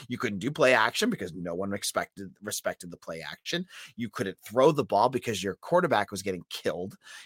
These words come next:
Your running backs couldn't do anything. So there was major issues. And, and, you know, during the season, I blamed a lot of it on the offensive line. Half of that, uh, we, and Mitch and I have talked about this on this podcast. Mitch is away right now, so he can't join me.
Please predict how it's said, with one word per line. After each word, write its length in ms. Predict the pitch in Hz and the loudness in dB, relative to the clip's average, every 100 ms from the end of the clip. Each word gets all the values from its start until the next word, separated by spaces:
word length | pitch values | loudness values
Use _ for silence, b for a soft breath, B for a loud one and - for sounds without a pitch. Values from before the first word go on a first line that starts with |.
| B | B
Your 180 | 131 123 | 0 4
running 360 | 131 202 185 | 6 6 4
backs 320 | 123 107 104 | 6 4 4
couldn't 320 | - 123 92 90 | -4 -6 -6 -6
do 180 | 92 | -8
anything. 520 | 82 82 - 85 104 - b b b b | -8 -12 -12 -10 -10 -12 b b b b
So 380 | - 208 185 - _ _ _ - | 8 8 8 2 _ _ _ -2
there 260 | 131 202 | 6 8
was 220 | 233 196 117 | 10 8 6
major 500 | 117 127 139 127 123 | 0 4 6 4 2
issues. 360 | 113 - 98 - | 0 0 0 4
And, 200 | 202 185 - | 4 4 2
and, 240 | 185 175 - _ _ _ _ _ _ | 4 4 0 _ _ _ _ _ _
you 160 | 185 185 | 2 6
know, 160 | 175 143 160 | 8 6 2
during 260 | 165 233 226 | 10 10 10
the 60 | 180 | 6
season, 260 | 180 151 | 2 6
I 100 | 180 | 6
blamed 240 | 196 170 135 | 8 6 6
a 60 | |
lot 220 | 107 110 | 6 6
of 80 | 101 | 6
it 60 | 101 | 2
on 80 | 98 | 0
the 80 | |
offensive 480 | 92 90 92 92 80 | -4 -6 -6 -6 -8
line. 300 | 85 85 80 - b b b - | -8 -8 -10 -14 b b b -8
Half 320 | 175 233 - | 6 6 8
of 60 | 196 | 8
that, 280 | 156 135 131 | 8 8 4
uh, 100 | 123 | 4
we, 160 | 143 139 | 2 4
and 240 | 151 151 | 6 6
Mitch 200 | 175 202 | 4 4
and 100 | 165 | 6
I 100 | 123 | 6
have 120 | 113 - | 4 4
talked 280 | 113 101 | 4 4
about 180 | 98 92 | 0 -4
this 120 | 90 90 | -4 -4
on 140 | 82 | -4
this 120 | 82 | -8
podcast. 480 | - 98 - 90 - | -4 -4 -2 -8 -4
Mitch 160 | 151 131 | -4 -2
is 80 | |
away 200 | 104 98 | 0 0
right 200 | 90 90 | -2 -4
now, 140 | 85 80 | -8 -8
so 140 | - | -8
he 80 | 101 | -8
can't 220 | 110 98 | -4 -4
join 240 | 101 98 101 | -2 -2 -2
me. 160 | 98 | -6